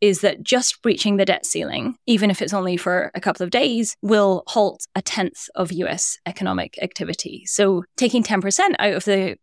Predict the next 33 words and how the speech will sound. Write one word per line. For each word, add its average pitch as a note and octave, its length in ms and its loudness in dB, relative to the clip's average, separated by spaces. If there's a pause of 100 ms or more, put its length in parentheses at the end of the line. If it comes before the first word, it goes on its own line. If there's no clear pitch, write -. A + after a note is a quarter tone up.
world's G3+ 360 4
largest F#3 360 2
economy F#3+ 720 0
has A3 180 2
very F#3 200 4
si-, F3+ 320 -2
significant F3+ 580 0
knock-on D#3+ 400 0
consequences. - 960 -6 (220)
I G3 180 0
have, F3+ 520 0
um, F#3 220 2 (100)
also D#4+ 220 4
seen C#4 340 8 (160)
people B3+ 160 2
describe A#3 400 2
this G#3+ 200 4
as F#3 300 0 (120)
on B3+ 220 6
the A#3 60 0
scale G3+ 380 2
of F#3 140 4
the F#3+ 100 0
collapse - 380 0
of F3 240 0
Lehman E3+ 340 2
Brothers. - 680 -8
So G3+ 220 0
this G#3 240 0
would F#3+ 400 2 (160)
really A3 340 6
ricochet F#3+ 640 2
out - 420 -4